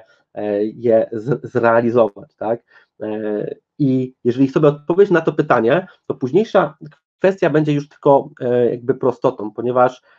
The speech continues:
e, ponieważ, e, w-, mo-, możesz dostarczyć tej osobie, czyli tym osobom, które zapisały się w tym miejscu, pozostawiły do siebie kontakt, tak? Teraz dostarczamy im wartość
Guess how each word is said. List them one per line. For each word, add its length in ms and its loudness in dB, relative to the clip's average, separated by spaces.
e, 260 0
ponieważ, 800 2
e, 60 -8
w-, 180 -20
mo-, 240 0
możesz 400 2
dostarczyć 880 -4
tej 220 0
osobie, 680 0
czyli 140 -10
tym 160 -6
osobom, 320 -8
które 280 -6
zapisały 600 -6
się 100 -2
w 60 -8
tym 180 -2
miejscu, 500 -4
pozostawiły 520 -4
do 80 -4
siebie 420 0
kontakt, 480 -8
tak? 460 -6
Teraz 160 0
dostarczamy 400 -2
im 220 -4
wartość 640 0